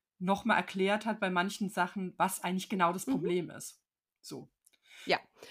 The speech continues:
Speaker 2: weil da kam es zu dieser Szene, dass also Olivia, an die wir uns ja beide nicht
Speaker 1: Mhm.
Speaker 2: erinnern konnten,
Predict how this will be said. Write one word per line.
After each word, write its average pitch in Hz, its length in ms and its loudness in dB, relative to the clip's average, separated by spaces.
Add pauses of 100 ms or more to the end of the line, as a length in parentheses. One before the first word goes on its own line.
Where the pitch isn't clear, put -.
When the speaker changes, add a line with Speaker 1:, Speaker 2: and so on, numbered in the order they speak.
(300)
Speaker 2:
weil 190 160 8
da 208 120 6
kam 226 380 4
es 277 120 -2
zu 233 100 -2
dieser 214 280 0
Szene, 190 880 2
dass 202 260 2
also 190 380 4
Olivia, 196 880 2
an 190 180 2
die 196 120 -2
wir 202 120 4
uns 180 120 -4
ja 196 100 0
beide 185 300 4
nicht 180 140 0
Speaker 1:
Mhm. 175 60 0
Speaker 2:
erinnern 190 400 2
konnten, 175 640 -2